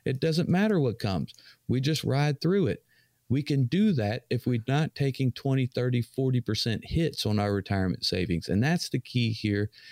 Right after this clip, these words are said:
It's not to, there's no way to avoid all losses. It's just minimalize the damage as much as possible to where it doesn't change your retirement plan or your lifestyle.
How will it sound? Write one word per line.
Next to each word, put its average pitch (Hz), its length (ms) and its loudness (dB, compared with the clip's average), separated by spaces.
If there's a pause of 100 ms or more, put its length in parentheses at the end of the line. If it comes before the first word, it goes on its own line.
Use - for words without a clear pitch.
(120)
It's - 180 -2
not 135 240 0
to, 117 280 0 (200)
there's 101 160 -2
no 143 160 2
way 139 200 2
to 120 180 0
avoid 113 400 0
all 123 260 0
losses. 151 460 0 (380)
It's 120 140 -2
just - 300 -2
minimalize 156 880 4
the 131 100 -2
damage 131 480 2
as 98 140 -2
much 127 300 2
as 156 100 -2
possible 120 560 -2
to - 140 -6
where 107 200 2
it - 140 -4
doesn't 135 340 -2
change 123 360 0
your 113 120 2
retirement 107 420 0
plan 104 240 -2
or 98 60 2
your 117 220 2
lifestyle. 98 680 0